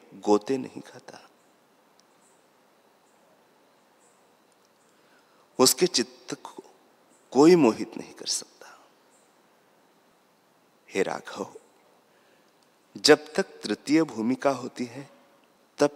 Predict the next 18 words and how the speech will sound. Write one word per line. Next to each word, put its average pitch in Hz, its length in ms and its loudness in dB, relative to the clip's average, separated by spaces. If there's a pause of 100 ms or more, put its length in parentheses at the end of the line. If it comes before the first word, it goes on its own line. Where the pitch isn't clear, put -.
तक 151 220 -2
उसकी 110 320 -6
जागृत - 460 -2
अवस्था - 400 -8
होती - 300 -18
है। - 160 -20 (960)
जब 104 260 0
चतुर्थ 123 460 -4
भूमिका 113 480 -8
प्राप्त - 400 -6
होती - 300 -12
है, - 260 -14 (760)
तब 143 160 4
जगत 127 400 -2
स्वप्न - 400 -4
हो 92 180 -12
जाता - 280 -18
है। - 180 -20